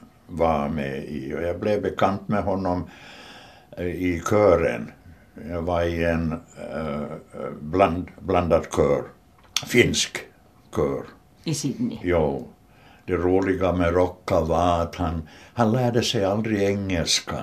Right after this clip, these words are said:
Speaker 1: där. Eh, eh, men estniska lärde han sig. Han var, han var mycket mer med estländarna. Och i en estnisk kör var han, eh, rätt så ofta med. Att det där.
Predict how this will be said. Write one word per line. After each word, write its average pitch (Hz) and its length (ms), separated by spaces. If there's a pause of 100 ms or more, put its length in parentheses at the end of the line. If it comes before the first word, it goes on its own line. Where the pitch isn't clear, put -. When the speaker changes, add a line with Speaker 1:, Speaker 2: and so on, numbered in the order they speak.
(140)
Speaker 1:
där. 71 520 (260)
Eh, 73 60 (920)
eh, 76 720
men 101 400
estniska 90 840
lärde 80 460
han 67 200
sig. - 320 (520)
Han 85 160
var, 78 320
han 90 180
var 80 120
mycket 82 480
mer 87 420 (420)
med 78 400
estländarna. 76 1080 (280)
Och 80 200
i 80 120
en 87 300
estnisk - 600
kör 98 360
var 73 160
han, 73 300 (360)
eh, - 600
rätt - 200
så 95 180
ofta 73 440
med. 65 440
Att - 200
det 65 160
där. 65 300